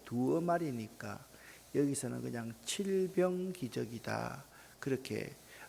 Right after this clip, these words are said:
언급하겠습니다. 사천 명을 먹이신 이적이, 어, 나타나 있으며, 그리고 하늘로부터 오는 표적을 구하는 바리새인들을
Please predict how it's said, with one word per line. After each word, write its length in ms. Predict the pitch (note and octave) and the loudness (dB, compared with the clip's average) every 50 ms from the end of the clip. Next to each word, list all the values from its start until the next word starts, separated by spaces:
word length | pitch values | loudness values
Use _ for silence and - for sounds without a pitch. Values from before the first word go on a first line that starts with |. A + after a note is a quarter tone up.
| - | -4
언급하겠습니다. 1120 | - B2+ B2 A2+ G#2+ A#2 A#2 - - G#2 - - - - - - G#2+ - - - - - - - - - - - - - | 0 2 2 2 2 0 -2 -2 -8 -10 -8 -10 -10 -10 -8 -8 -8 -10 -10 -10 -12 -16 -18 -18 -18 -16 -16 -16 -16 -10
사천 560 | - - - - D3 - - - - G3 G3+ G3+ | -8 -4 2 2 2 2 2 2 4 4 6 6
명을 300 | G#3 G#3 G#3 G3 E3+ D3+ | 6 6 6 6 6 6
먹이신 500 | C#3+ D3 C#3+ C#3+ C3+ B2 - C#3 C3+ C3 | 6 6 6 4 2 0 2 0 0 2
이적이, 640 | A#2 A#2 A2 G2 C3 C3 C3 C3+ C#3 C3+ C#3 - - - - - - - - - - - - - - | 2 2 2 4 2 2 4 4 4 2 2 2 -2 -10 -16 -18 -18 -18 -20 -20 -20 -20 -20 -16 -8
어, 180 | B2+ A2 G2+ G#2 | -6 -4 -4 -2
나타나 540 | G#2 A2+ B2 - - - B2+ A2+ A2 G2+ | 0 0 0 0 0 -2 0 0 0 -2
있으며, 680 | G2+ G#2+ G2 - - - - G#1+ G#1+ G#1 - - - E3 - - - - - - - - - - - | -2 -4 -4 -6 -6 -6 -6 -4 -4 -4 -4 -6 -8 -10 -14 -18 -20 -20 -20 -18 -18 -18 -18 -20 -14
그리고 300 | - - C3+ C3+ - C3+ | 0 2 2 4 6 4
하늘로부터 840 | B2+ - - - G3+ G#3 G#3+ G3 F3+ E3 D#3+ C#3 D3 C#3+ C#3+ - C#3+ | 4 4 2 2 2 4 4 4 4 4 4 4 4 0 2 2 2
오는 320 | C3+ C3+ C3+ C3+ C3+ C3 B2+ | 4 4 4 2 2 0 -2
표적을 540 | - - F#3+ - - G3+ F#3 F#3+ D#3+ C#3 B2 | -2 0 0 2 4 4 4 4 2 0 2
구하는 480 | A#2+ A#2+ A#2 A2+ A2+ B2 C#3 D3+ E3 | 2 0 2 2 2 0 0 -2 -2
바리새인들을 1160 | - A2+ A2 - A2+ A2+ - - A2 A2+ A2+ G#2+ G#2+ G#2+ G2+ A2+ A2 - C3+ D#3+ F3+ G3+ G3+ | -4 -4 -4 -2 -4 -4 -2 -2 -2 -2 -2 -2 -2 -2 -4 -4 -2 0 0 0 0 0 -4